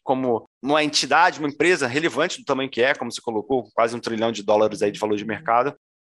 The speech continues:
buscando tá na vanguarda dessa nova tendência.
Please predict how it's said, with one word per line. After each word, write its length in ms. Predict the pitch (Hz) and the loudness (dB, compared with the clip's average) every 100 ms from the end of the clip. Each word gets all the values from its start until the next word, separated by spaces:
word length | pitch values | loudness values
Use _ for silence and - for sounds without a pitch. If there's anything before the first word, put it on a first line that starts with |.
| - | -8
buscando 680 | 135 160 - 147 170 165 - _ _ - | -2 0 2 2 2 -2 -8 _ _ 2
tá 100 | 151 | 2
na 120 | 156 | 4
vanguarda 680 | 139 143 120 120 131 135 143 _ | 2 2 4 2 0 -6 -8 _
dessa 220 | 117 117 | -4 -2
nova 200 | 117 113 | 0 -2
tendência. 680 | 113 120 113 104 95 - 101 | -2 -6 -4 -4 -4 -6 -8